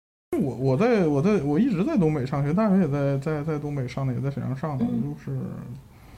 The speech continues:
Speaker 1: 我们那边真的是，我从小到大都没感觉到有过对体育生的歧视，就是，就是在初中的时候没有，到高中的时候学校就会有，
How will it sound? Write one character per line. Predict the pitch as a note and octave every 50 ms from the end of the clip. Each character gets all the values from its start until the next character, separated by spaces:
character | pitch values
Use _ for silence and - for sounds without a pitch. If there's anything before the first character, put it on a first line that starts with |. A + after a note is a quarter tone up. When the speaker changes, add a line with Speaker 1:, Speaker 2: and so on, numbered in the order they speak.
| - - - - - - - - - -
Speaker 1:
我 | - C3+ C3
们 | - B2+ C#3 F3+
那 | B3+ F4+ D4
边 | F3 E3+ E3
真 | E3+ F#3 G#3+ A#3+
的 | B3+ G#3+ E3+
是， | - - D3+ D3 C#3 C#3 C#3
我 | C3 C3 B2+ B2 B2 B2 A#2 - -
从 | - - D3 D#3+ G#3+
小 | A3 E3+
到 | D3 E3+
大 | G#3+ B3+ A#3+ F#3+
都 | D#3 D3+
没 | D3 C#3 E3 F3 D3+
感 | F#3 F#3+ D#3 C3
觉 | B2+ A#2+ A#2+
到 | A#2+ C3+ C3 C3 B2+ B2+ B2 A#2+ A#2+ B2 A#2
有 | B2 B2 A2
过 | - A#2+ C3 - B2+ B2 B2
对 | A2+ - C#3 C3+ C3 B2+ A#2
体 | A#2+ - - - A2+
育 | A2 B2 A#2+
生 | B2 - B2 B2 A#2+ A#2+
的 | A#2+ G2+ G2+ G2 - G2
歧 | - - - - A#2+
视， | - - A2+ - - - _ _ _ - - - - - - - - - -
就 | _ - E3+ D#3
是， | - D3 C#3 C3+ C3 B2+ B2 A#2+ A#2 A2+ G#2+ - - - - - - - _ - - - D3
就 | - F3+
是 | E3+ F#3 F3 D#3+ D#3+
在 | D#3+ G#3+ G#3 F#3 E3+ E3 D#3+ D3+ D3 C#3 C3+ C3 B2+ C#3 - -
初 | - - C#4+ D4 D4+
中 | B3+ G3 F3
的 | E3+ E3 D#3
时 | D3+
候 | C#3 D3
没 | C3 B2 B2 B2
有， | A#2+ A2+
到 | A#2+ E3 F3+ F3+
高 | F3+ A3 A#3+ B3+
中 | A#3 F#3 F3+
的 | F3+ F3
时 | - C#3+
候 | C3+ C#3+ D3 C#3 C3+ C#3
学 | C3+ - B2 C3
校 | C#3 D#3 D3 C#3+
就 | C#3+ D3+
会 | F3+ F3 D#3+
有， | C#3 B2 A2+